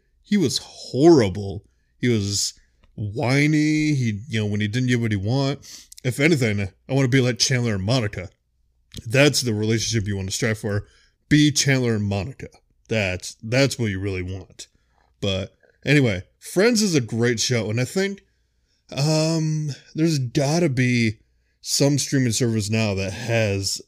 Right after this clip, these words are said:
m-, either most or all of the episodes. But yeah, if you haven't seen Friends or you didn't see Friends, I definitely recommend giving it a watch. A lot of the stuff is definitely dated by today's standards because, you know,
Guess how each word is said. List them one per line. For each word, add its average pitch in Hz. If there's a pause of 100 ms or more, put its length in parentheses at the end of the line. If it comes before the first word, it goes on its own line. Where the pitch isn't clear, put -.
(640)
m-, 139
either 127
most 113
or 107
all 110
of 101
the 98
episodes. 98 (480)
But 101 (220)
yeah, 120
if -
you 196
haven't 117
seen 98
Friends 104
or 113
you 117
didn't 123
see 117
Friends, 104 (420)
I 160
definitely 302
recommend 269
giving 226
it 254
a 196
watch. 190 (240)
A 120
lot 175
of 226
the 185
stuff 190
is 160
definitely 147
dated 117 (520)
by 120
today's 110
standards 147
because, 110
you 117
know, 98